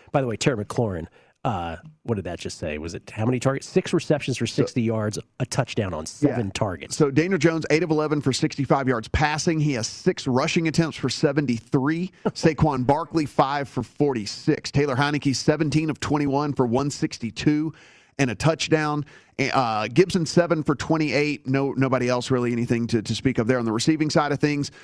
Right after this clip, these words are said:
Speaker 2: Sterling Shepard, five for twenty-nine. Golladay, one for sixteen. Rudolph, one for twelve. McLaurin, six for sixty on seven targets. Logan Thomas, three for thirty-two.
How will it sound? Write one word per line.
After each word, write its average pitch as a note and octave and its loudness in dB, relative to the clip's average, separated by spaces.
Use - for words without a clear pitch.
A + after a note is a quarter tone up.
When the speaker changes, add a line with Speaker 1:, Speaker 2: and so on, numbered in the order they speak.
Speaker 2:
Sterling E3 2
Shepard, C#3 2
five C#3 0
for A#2+ -2
twenty-nine. C#3 0
Golladay, C3+ 2
one C3+ 0
for B2+ 0
sixteen. C3+ -2
Rudolph, B2 0
one B2+ 0
for A2+ -4
twelve. D3 -2
McLaurin, B2 -2
six - -4
for A#2 -4
sixty D3+ -2
on C3 0
seven C3 0
targets. C3 0
Logan C3 2
Thomas, C3 0
three C3+ 0
for B2 -2
thirty-two. B2+ 2